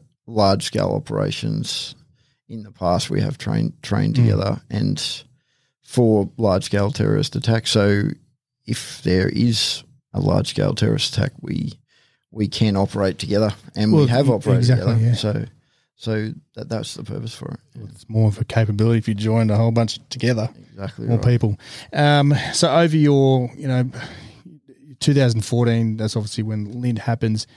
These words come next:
Speaker 2: In between that time, you, you, you're out of Sydney, you're dealing with bikies and kicking down doors and,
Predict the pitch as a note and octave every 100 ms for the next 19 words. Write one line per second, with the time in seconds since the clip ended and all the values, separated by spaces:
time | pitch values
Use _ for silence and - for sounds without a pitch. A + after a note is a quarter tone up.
0 | _ _ _ - C3 C3 - B2+ A#2+ A#2
1 | A2 - A2+ A2+ G#2+ G#2+ A#2 A2 G#2 A#2
2 | C3 A2 C3 C3 - B2 A2+ A#2 A#2 A2
3 | A#2 - A#2 A2 A#2+ A#2+ A2+ A2 G#2 G2+
4 | G#2+ - A#2 G#2+ G#2 G2+ G2 F#2 _ -
5 | - - - - _ _ C#3 C3+ B2 A#2+
6 | A#2 A#2+ A#2+ A#2+ A#2 A2 G#2+ G2 F#2